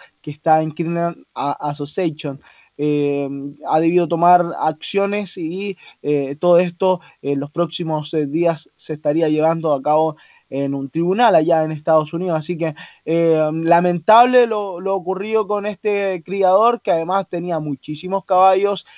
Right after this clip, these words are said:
eh, de buenas, eh, ventas, pero que este, este hecho racista en donde,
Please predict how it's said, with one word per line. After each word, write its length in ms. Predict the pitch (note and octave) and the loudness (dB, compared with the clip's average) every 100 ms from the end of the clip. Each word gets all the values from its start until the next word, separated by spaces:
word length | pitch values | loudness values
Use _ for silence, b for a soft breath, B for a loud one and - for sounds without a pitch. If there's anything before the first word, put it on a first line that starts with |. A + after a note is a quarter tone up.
| b | b
eh, 180 | B2+ C3 | -8 -6
de 140 | B2 C3 | -2 0
buenas, 400 | F3 F#3+ F3 F3+ | 2 2 -2 -4
eh, 240 | D#3+ D#3 | -4 -4
ventas, 420 | D#3 G3 G3 G3 - | -2 -2 -2 -4 -2
pero 300 | E3+ F#3 F3 B B _ | 2 2 2 B B _
que 560 | D#3+ D#3+ D#3 C#3+ C#3 - | -2 0 2 0 -2 -6
este, 1400 | - F3 F3 - E3+ D#3+ D3+ C#3+ C3+ B2+ B2 A#2+ A#2 A2 b b _ | -4 -2 -2 -4 0 0 0 0 -2 -2 -4 -6 -10 -14 b b _
este 300 | E3+ E3+ E3+ | -8 -4 -4
hecho 460 | F3 F3+ D#3+ D3+ C#3 | -4 -2 -2 0 -2
racista 800 | D3 C#3 - - G3 - - F3+ | -4 -6 -6 -8 -8 -8 -2 0
en 120 | D3+ | 0
donde, 400 | D#3 D3 C#3+ | -4 -2 -4